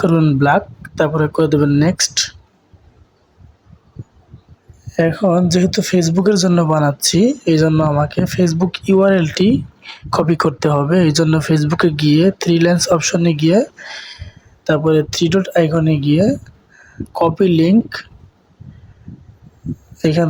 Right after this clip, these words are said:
থেকে আপনারা এই লিঙ্কটা কপি করে এখানে পেস্ট করে দেবেন।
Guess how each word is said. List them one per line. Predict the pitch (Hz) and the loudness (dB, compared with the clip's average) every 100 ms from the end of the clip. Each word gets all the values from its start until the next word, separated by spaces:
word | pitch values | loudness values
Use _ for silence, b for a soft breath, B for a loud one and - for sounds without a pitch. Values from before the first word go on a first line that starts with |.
| 147 | -2
থেকে | 139 147 202 277 _ _ _ _ _ _ _ _ - _ _ - 147 | -2 0 0 -4 _ _ _ _ _ _ _ _ -20 _ _ -6 -4
আপনারা | 151 143 143 156 165 - - - - - _ 156 | -2 -2 0 -2 -6 -12 -16 -18 -20 -20 _ -2
এই | 151 143 151 | 2 2 2
লিঙ্কটা | 165 170 190 - | 2 0 -2 -2
কপি | 165 180 196 | -2 0 0
করে | 185 175 | 2 0
এখানে | 185 185 214 - | 2 0 0 0
পেস্ট | 175 - - | 0 0 -2
করে | 156 135 | -2 2
দেবেন। | 131 127 | 2 0